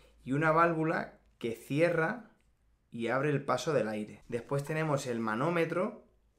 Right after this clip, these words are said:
que es lo que mide la presión, el tubito del tensiómetro y lo que es el manguito. Vale, la medición de la tensión arterial se realiza con fonendo.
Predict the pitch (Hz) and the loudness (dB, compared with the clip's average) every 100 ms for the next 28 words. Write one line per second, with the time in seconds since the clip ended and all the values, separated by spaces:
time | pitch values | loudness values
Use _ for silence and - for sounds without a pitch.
0 | _ _ _ _ _ _ _ 104 107 139 | _ _ _ _ _ _ _ -10 -4 -4
1 | 139 131 123 120 110 131 135 113 139 151 | 0 2 2 2 -2 0 0 0 0 0
2 | 147 - 160 151 214 - _ _ _ _ | -2 0 2 2 -2 -8 _ _ _ _
3 | - 123 120 117 123 147 175 135 120 139 | -2 -2 -2 -2 -2 0 2 2 2 2
4 | 147 143 - 170 175 175 185 226 247 - | 0 -2 0 0 0 -2 -2 -2 -4 -12
5 | - 131 123 117 131 - 170 156 117 113 | -4 -2 0 0 -2 -2 -2 0 -2 -2
6 | 131 135 104 - - _ _ _ _ _ | -2 -4 -8 -16 -20 _ _ _ _ _
7 | _ _ _ _ - 110 123 107 120 131 | _ _ _ _ -10 -4 -4 -4 -4 -2
8 | 131 127 135 160 170 170 151 160 151 151 | -2 -2 -2 -2 -2 -4 -2 -2 -2 0
9 | 170 170 160 139 139 165 156 151 147 113 | 0 0 -2 -2 0 -2 -4 -4 -4 -4
10 | 113 107 98 | -2 -4 -6